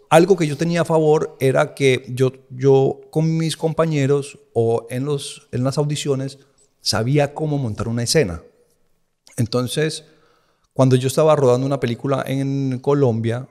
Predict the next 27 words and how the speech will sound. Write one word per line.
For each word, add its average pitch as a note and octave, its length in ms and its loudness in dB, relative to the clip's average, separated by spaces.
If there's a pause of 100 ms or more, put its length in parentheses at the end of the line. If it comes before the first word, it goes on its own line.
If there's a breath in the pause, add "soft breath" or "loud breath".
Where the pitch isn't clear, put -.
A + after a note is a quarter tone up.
(140)
que - 80 -12
se G2+ 160 -6
llama G#2+ 880 -2
Embarazada G2 580 -4
por A2 120 -4
Obra A2 180 -4
y A#2+ 40 -4
Gracia, A2+ 500 -4
una A2+ 140 -6
película A2 320 -6
de A2 80 -4
Navidad A#2 360 -2
muy A#2+ 220 -2
bonita, A#2+ 460 -4 (800)
eh, A2+ 720 0 (800)
en C3 160 4
esa, D#3 440 2
en C3 100 0
esa C3 180 0
película C#3+ 680 -2 (200)
yo B2+ 580 2
empecé C3+ 480 -2
a A2+ 40 4
hablar C3 280 0
con D#3 280 -4
los C#3+ 160 -6
directores, C3 720 -4